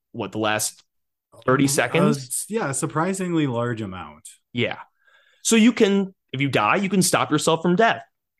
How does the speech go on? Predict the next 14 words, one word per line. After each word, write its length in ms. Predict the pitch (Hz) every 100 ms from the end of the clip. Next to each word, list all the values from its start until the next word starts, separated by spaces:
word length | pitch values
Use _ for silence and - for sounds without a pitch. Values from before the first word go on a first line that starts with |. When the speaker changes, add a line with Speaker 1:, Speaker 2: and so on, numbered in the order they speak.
| _ _ _ _ _ _
Speaker 1:
And 140 | 156 165
you 80 |
might 280 | 202 220 214
think, 320 | 165 147 151 - _ _
"Wow, 440 | 202 233 80 - _ _ _ _ _ _ _ _ _ -
that 300 | 117 147 202
must 240 | 220 226
make 200 | 127 123
the 60 | 120
game 440 | 110 101 104 123 - _ _
very 360 | 113 107 95 113
easy." 500 | - 214 139 90 87 - _ _ _ -
You're 180 | 139 151
wrong. 540 | 185 269 120 80 -